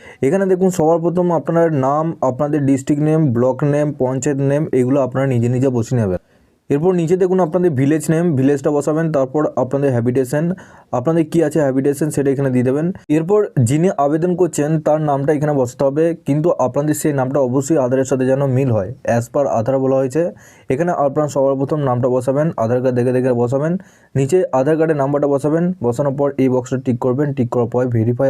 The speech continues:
আধার নাম্বার, এই অপশানে আপনাদেরকে ক্লিক করতে হবে। নিচে দেখুন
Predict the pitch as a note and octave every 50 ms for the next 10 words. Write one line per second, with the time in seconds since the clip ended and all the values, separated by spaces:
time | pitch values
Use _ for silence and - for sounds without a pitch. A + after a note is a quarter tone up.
0 | - - A2 G#2+ A2+ A#2 A#2 G#2+ G#2+ A2 B2+ D3 G3 - - - - - _ -
1 | B2+ C3 D3 - - C3 A#2+ - - C#3 C3 A#2+ B2 A#2+ A2+ A#2 A#2 C#3+ C3+ C3+
2 | C3 A#2+ - A#2+ A2+ - A2 F#2+ F#2 - - - _ - - - - - C3 C#3
3 | C#3 G3 F3+ G3 F3+ F3+ D#3 D3+